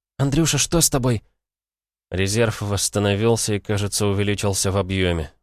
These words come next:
прошептал я. Заниматься самодиагностикой не было ни сил, ни желания.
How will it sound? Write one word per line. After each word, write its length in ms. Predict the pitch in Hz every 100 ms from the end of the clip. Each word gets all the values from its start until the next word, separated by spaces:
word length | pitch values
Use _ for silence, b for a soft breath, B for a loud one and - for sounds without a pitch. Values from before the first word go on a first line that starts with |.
| _
прошептал 520 | 87 80 80 - 78
я. 260 | 78 78 73 _ _ _ _
Заниматься 500 | 78 95 104 113 -
самодиагностикой 960 | 95 98 95 87 87 92 101 - 85 82
не 160 | 87 82
было 200 | 85 80
ни 120 | 80
сил, 300 | - 90 82
ни 120 | 80
желания. 580 | 78 80 78 76 71